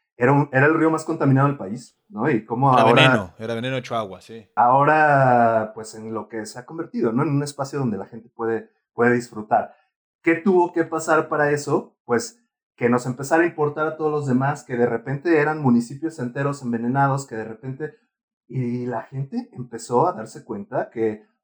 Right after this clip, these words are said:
Speaker 1: estaban en contubernio estas industrias con quien tomaba las decisiones, y si ellos no iban a hacer nada, pues entonces la gente iba, iba a tomar,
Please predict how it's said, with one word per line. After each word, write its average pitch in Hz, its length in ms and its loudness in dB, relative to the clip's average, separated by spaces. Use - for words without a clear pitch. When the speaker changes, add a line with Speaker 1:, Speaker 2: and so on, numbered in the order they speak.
Speaker 1:
estaban 143 440 2
en 143 140 -2
contubernio 127 840 0
estas 135 360 -10
industrias 131 680 -2
con 120 380 2
quien 120 240 -4
tomaba 120 320 2
las 139 180 0
decisiones, 120 720 -6
y 135 140 2
si 143 140 0
ellos 214 240 4
no 156 80 0
iban 170 160 4
a 147 40 -4
hacer 139 200 -6
nada, 131 400 4
pues 110 220 0
entonces 110 380 -10
la 160 120 2
gente 127 300 -10
iba, 127 340 -2
iba 110 180 -8
a - 40 -16
tomar, 107 400 -12